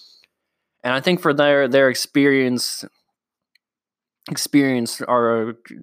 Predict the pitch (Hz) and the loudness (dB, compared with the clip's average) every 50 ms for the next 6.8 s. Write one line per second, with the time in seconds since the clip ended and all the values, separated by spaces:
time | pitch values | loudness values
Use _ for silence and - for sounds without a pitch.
0 | - _ 123 120 123 120 98 - - 113 - - 147 139 139 131 120 113 110 110 | -6 _ -2 -2 -2 -4 -8 -10 -16 -16 -6 -4 -2 -2 0 0 0 0 0 0
1 | 110 104 107 117 104 - - - - - _ _ - 135 127 117 - - 131 120 | -2 -4 -6 -8 -12 -14 -18 -20 -20 -20 _ _ -6 -6 -6 -6 -6 -8 -6 -4
2 | 123 117 107 - - _ - 127 107 - _ 123 120 117 113 113 110 110 104 110 | -4 -6 -6 -8 -16 _ -16 -16 -16 -10 _ 0 0 0 0 -2 -4 -4 -2 -2
3 | 107 98 101 - _ _ _ _ _ _ _ - - 131 127 123 113 107 101 98 | -2 -2 -4 -8 _ _ _ _ _ _ _ -4 -2 0 0 0 0 -2 -4 -6
4 | _ - 135 120 113 110 104 98 95 90 92 101 98 - - - _ _ - - | _ -6 -2 0 0 2 2 0 -2 -4 -6 -8 -8 -10 -16 -18 _ _ -20 -20
5 | _ - - - 143 139 123 117 117 123 123 123 120 113 113 117 113 110 107 107 | _ -16 -4 -2 0 2 2 2 2 2 0 0 0 -2 0 0 0 0 0 0
6 | 110 120 123 - 170 170 160 151 139 139 135 131 131 127 123 123 | -2 -4 -2 -2 -2 -2 -2 -2 -4 -4 -2 -2 -2 -2 -4 -6